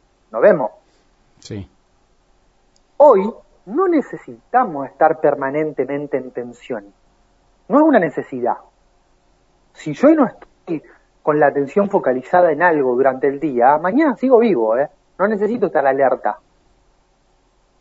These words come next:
Speaker 1: Pero hete aquí que el mundo cambió hacia un lugar mucho más seguro y todavía nosotros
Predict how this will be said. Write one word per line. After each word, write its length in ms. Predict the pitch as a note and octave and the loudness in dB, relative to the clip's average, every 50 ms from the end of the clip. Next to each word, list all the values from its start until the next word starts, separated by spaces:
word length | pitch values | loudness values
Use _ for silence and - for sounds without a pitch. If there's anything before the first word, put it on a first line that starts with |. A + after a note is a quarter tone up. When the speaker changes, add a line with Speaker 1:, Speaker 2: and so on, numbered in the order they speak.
| _ _ _ _ _ _ _ _ _ _ _ _ _ _ _ - | _ _ _ _ _ _ _ _ _ _ _ _ _ _ _ -4
Speaker 1:
Pero 200 | - D#3+ D#3+ G3 | 0 4 6 6
hete 180 | C4 C4 C#4+ B3 | 6 6 4 2
aquí 400 | G#3+ - - F#3+ D3+ D#3 F3 - _ _ - | 2 2 -2 -2 -2 -4 -6 -10 _ _ -4
que 80 | - | 0
el 140 | D3+ D#3+ F3+ | 2 2 2
mundo 420 | F#3+ C4 D#4+ B3+ D#3+ C#3+ B2+ B2 A#2+ | 4 4 2 2 2 0 -2 -2 0
cambió 360 | B2+ B2 B2 C#3 D3+ D#3+ C#3+ | 2 0 0 0 0 0 0
hacia 180 | - - D3 | 0 -2 -8
un 80 | D3 D3 | -6 -2
lugar 240 | C#3 C3 C#3+ C#3+ C#3+ | 0 2 2 2 2
mucho 240 | C#3+ D#3+ D#3 - C#3+ | 0 -8 -6 -6 -6
más 180 | C#3 D3+ D3 - | -6 -8 -8 -6
seguro 380 | - D#3 D3 C3+ A#2 A2 A#2 | -6 -6 -4 -4 -4 -4 -4
y 80 | B2+ B2+ | -6 -4
todavía 400 | - D3 D3+ D3+ D#3 G3 C4 A#3+ | 0 0 2 2 2 0 -2 -2
nosotros 640 | G3+ F3 - - D#3+ B2+ - - A2+ A2+ B2+ C#3+ | -4 -4 -4 -2 -4 -4 -4 -6 -6 -6 -6 -6